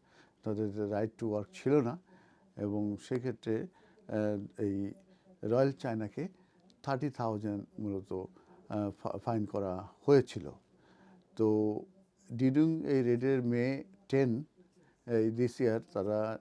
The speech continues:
প্রায় নাইন ওয়ার্কার তারা পেয়েছে, স্টাফ, এবং তাদেরকে অ্যারেস্ট করেছে, আহ, বিজনেস, আহ, এবং থ্রি হান্ড্রেড সিক্সটি থাউজেন্ড তাদের ফাইন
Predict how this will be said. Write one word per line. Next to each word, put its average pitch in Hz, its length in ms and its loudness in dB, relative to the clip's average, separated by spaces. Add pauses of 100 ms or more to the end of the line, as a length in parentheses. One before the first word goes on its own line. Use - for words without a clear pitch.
প্রায় 107 320 -2
নাইন 127 440 0
ওয়ার্কার 120 440 0 (720)
তারা 117 180 2
পেয়েছে, 113 500 -2 (380)
স্টাফ, 120 360 -4 (560)
এবং 104 140 -4
তাদেরকে 110 320 -4
অ্যারেস্ট 107 300 -2
করেছে, 110 400 -2
আহ, - 920 -8
বিজনেস, 110 440 -2 (920)
আহ, 104 60 -6 (420)
এবং 104 420 -4 (580)
থ্রি 135 180 0
হান্ড্রেড 117 260 -2
সিক্সটি 135 320 -6
থাউজেন্ড 104 500 -6
তাদের 92 220 -4 (180)
ফাইন 95 280 -2